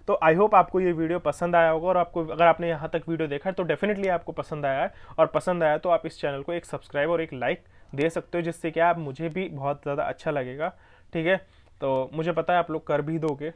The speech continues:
इतना सपोर्ट तो आप अपने भाई को कर दोगे, ठीक है?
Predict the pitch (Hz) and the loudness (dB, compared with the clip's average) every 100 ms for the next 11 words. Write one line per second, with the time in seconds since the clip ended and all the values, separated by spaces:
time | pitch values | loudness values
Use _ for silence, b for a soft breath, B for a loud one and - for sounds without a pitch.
0 | - 151 151 147 156 156 151 147 147 143 | -12 -12 -8 -8 -6 -2 -2 -2 -2 -2
1 | 147 143 135 135 143 143 147 135 139 175 | -6 -6 -6 -6 -4 -4 -2 -4 -4 -8
2 | b b b b b _ - 160 185 | b b b b b _ -10 -2 0